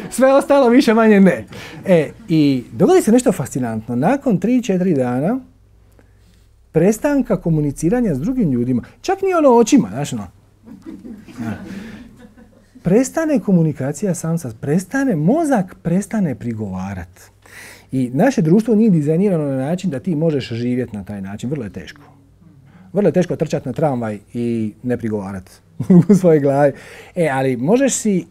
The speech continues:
odvojit neko vrijeme, jedan dan, tri dana, sedam dana, nešto, da si, da se počastiš tim iskustvom. Ne, ne, ja, ne, probajte, ne mogu vam to opisat. To je potpuno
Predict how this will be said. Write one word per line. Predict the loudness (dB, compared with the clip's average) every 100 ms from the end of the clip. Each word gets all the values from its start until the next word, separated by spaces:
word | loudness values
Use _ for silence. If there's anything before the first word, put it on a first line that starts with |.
| -4
odvojit | -2 2 2 0 -6
neko | -6 -4
vrijeme, | -2 -2 -2 -4 -6 _ _ _
jedan | -4 -2 0
dan, | 0 -2 -6 _
tri | -6 -2
dana, | -2 -4 -8 -12
sedam | -12 -10 -8
dana, | -8 -6 -8 -10
nešto, | -16 -10 -10 -12 -20 _ _ _ _
da | -4 -4
si, | -2 -6 -8 _ _
da | -8
se | -4 -4
počastiš | 0 0 2 0 -4 -10
tim | -6 -4
iskustvom. | -6 -8 -12 -12 -14 -14 _ _ _ _ _ _ _ _ _ _ _ _ _ _ _ _
Ne, | 0 2 2 -2
ne, | -2
ja, | 0 0
ne, | 0 -4 -6 -14 -16 -4
probajte, | -4 -4 -10 -10
ne | -6 -2 0
mogu | -2
vam | -4 -6
to | -8
opisat. | -8 -16 -18 -20 _ _ _
To | 0
je | 0 -4 -4
potpuno | 2 2 0 -6 -2 2 2 0